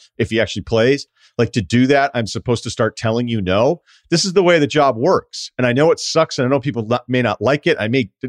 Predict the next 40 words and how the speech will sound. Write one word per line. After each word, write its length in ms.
maybe 300
Joe 220
Tsai's 360
friends 440
who 60
don't 140
understand 340
the 100
N 100
B 100
A 80
are 40
like, 180
"What 300
the 80
hell's 260
going 300
on?" 280
Well, 120
Joe's 260
been 160
in 80
it 80
long 200
enough. 180
You're 100
like, 120
"Yeah, 160
this 80
is 100
kinda 180
what 120
happens. 580
This 100
is 100
kinda 220
what 140
the 80
deal 260
is." 280